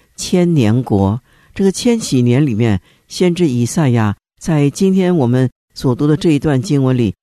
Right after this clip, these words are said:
就看见这个异象。神使他看见土地恢复生机，万物复兴，受压迫的以色列人和犹大人从这里看到了全新的盼望。即便是以赛亚预言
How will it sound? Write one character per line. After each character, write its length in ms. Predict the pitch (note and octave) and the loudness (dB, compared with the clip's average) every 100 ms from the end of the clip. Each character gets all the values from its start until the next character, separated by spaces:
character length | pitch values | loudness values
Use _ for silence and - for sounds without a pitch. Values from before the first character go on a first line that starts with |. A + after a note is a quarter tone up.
| _ _ | _ _
就 140 | - F3+ | -2 0
看 240 | G3+ F3+ | 2 0
见 140 | E3 | 2
这 100 | D3+ | 0
个 100 | D#3+ | 0
异 320 | - F3 A#2+ F2+ | -2 -2 0 -2
象。 380 | - B2+ - - _ _ | -2 -4 -4 -14 _ _
神 260 | - - D#3+ | -10 -2 -2
使 160 | - C3+ | 0 0
他 160 | D3 | 0
看 240 | D3 F#3 C#3+ | 0 -2 0
见 200 | D#3+ C3 | 0 0
土 260 | - C3+ | -2 -2
地 240 | D3+ D#3+ C#3+ | 2 2 2
恢 220 | E3+ D#3+ | 0 -2
复 140 | E3 | -2
生 260 | D#3+ E3 D#3+ | -2 -2 -2
机， 300 | E3 D#3+ D#3+ _ _ _ | 0 0 0 _ _ _
万 440 | F#3+ G3 E3 D3 - | -4 -2 0 -2 -4
物 380 | F3 E3 C#3+ C3+ | -4 -2 -2 -4
复 300 | - E3+ D3 | -2 0 0
兴， 340 | - D#3+ D#3+ - _ _ | 0 0 0 -6 _ _
受 300 | - G3 D#3 | -8 -2 0
压 280 | D#3+ E3 E3+ | 0 0 -2
迫 200 | E3 F3 | -2 -2
的 120 | C#3 | -2
以 140 | - B2 | -2 -4
色 220 | - F3+ | -2 -2
列 220 | E3+ D3+ | 0 0
人 300 | B2 A#2+ D3 - _ _ - | 0 0 -2 -6 _ _ -2
和 100 | D3+ | 0
犹 260 | C3+ D3 | 2 0
大 240 | E3+ F3+ C#3 | 0 0 0
人 280 | A#2 A#2+ C3 _ _ | 2 0 -2 _ _
从 260 | - C3+ D#3+ | -4 -2 0
这 200 | G3 C#3 | 0 2
里 180 | A2+ - _ | 0 -4 _
看 400 | - G#3 F3+ C#3 | -10 -2 0 0
到 160 | D3+ C#3 | 0 2
了 140 | A#2 - _ - | 0 -2 _ -8
全 320 | - C3 D3 | 0 2 2
新 180 | C#3+ D3+ | 2 0
的 120 | A2 | 0
盼 340 | - D#3+ A#2+ | -4 -2 0
望。 300 | B2 A#2+ G#2 - _ _ | 0 0 -2 -6 _ _
即 180 | - E3 | -2 0
便 180 | G#3 F3 | 2 0
是 160 | E3 C#3 | 0 0
以 140 | C3+ | -2
赛 220 | C3 E3 | 0 0
亚 180 | B2 A2 | 0 0
预 160 | D#3+ D3 | 0 0
言 300 | B2 A#2 | 0 0